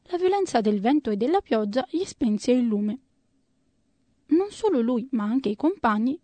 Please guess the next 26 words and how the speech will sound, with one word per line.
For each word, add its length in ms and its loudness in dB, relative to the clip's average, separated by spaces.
non 160 -2
furono 400 -2
bagnati 440 0
dall'acqua 460 -2
torrenziale 680 -2
che 180 -6
cadeva, 460 -2
e 160 -2
videro 380 2
inoltre 460 2
uscire 400 2
miracolosamente 960 2
dal 240 -2
corpo 340 -2
del 220 -2
santo 480 -2
una 180 0
luce 320 0
straordinaria 880 0
che 140 -2
servì 380 0
da 160 2
guida 280 -2
ai 80 -2
suoi 200 -8
compagni 640 -4